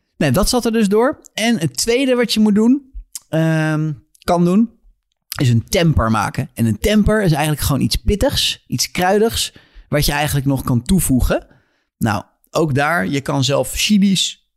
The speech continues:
gaan bakken met gember en knoflook in een pan met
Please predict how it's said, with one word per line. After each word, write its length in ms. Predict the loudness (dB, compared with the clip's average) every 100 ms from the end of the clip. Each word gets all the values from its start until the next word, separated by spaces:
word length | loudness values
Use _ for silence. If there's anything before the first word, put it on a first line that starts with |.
| _ _ _
gaan 360 | -6 -4 -2
bakken 500 | -2 -2 0 -2 -2 -2
met 260 | -2 0
gember 560 | -4 -2 0 0 0 0
en 140 | -2
knoflook 580 | 0 0 0 0 0 -2
in 100 | -2
een 140 | -2
pan 320 | -2 -2 -2 -4
met 300 | -8 -12